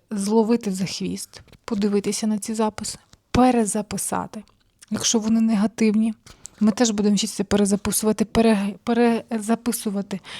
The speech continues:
переглядати, що це таке, чого воно вилазить, коли вже мені під сорокес. А я ще досі від-, не можу відволіктись від цих записів, які були в десять років.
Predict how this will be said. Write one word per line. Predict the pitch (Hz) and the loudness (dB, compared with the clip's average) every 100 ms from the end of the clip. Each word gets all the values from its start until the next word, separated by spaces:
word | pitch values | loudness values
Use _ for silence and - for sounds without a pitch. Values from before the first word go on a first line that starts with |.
| - | -2
переглядати, | - 233 233 185 226 214 208 202 | 2 4 2 2 0 2 2 2
що | 196 - 226 | 2 2 2
це | - 190 | -2 -6
таке, | 185 196 | -8 -6
чого | 190 214 208 247 | -4 -2 4 4
воно | 208 208 196 | 6 4 6
вилазить, | 202 214 202 185 - | 6 6 6 2 -2
коли | 214 214 | 0 2
вже | 196 190 | 4 6
мені | 190 185 _ _ - | 6 4 _ _ -2
під | 202 | -2
сорокес. | - - 208 208 - 294 277 - - - - - - - - - - _ _ - - - | -2 -2 0 -2 2 4 4 -2 -16 -20 -20 -20 -20 -20 -18 -18 -20 _ _ -20 -18 0
А | 214 | 4
я | 262 294 | 6 4
ще | - | 4
досі | 220 262 254 233 | 2 2 4 2
від-, | 175 175 214 214 - 202 208 | 2 -2 -2 -2 -2 0 2
не | 233 | 4
можу | 254 240 233 | 4 4 2
відволіктись | 214 208 233 240 - 240 202 | 0 0 0 0 0 0 -2
від | - | -4
цих | 220 196 | -4 2
записів, | 254 294 262 - 202 | 4 4 0 -2 -2
які | 196 214 | 0 -2
були | 190 208 214 | -2 -2 0
в | |
десять | 196 202 202 196 | 0 -2 -4 -4
років. | 175 - - | -4 -6 -16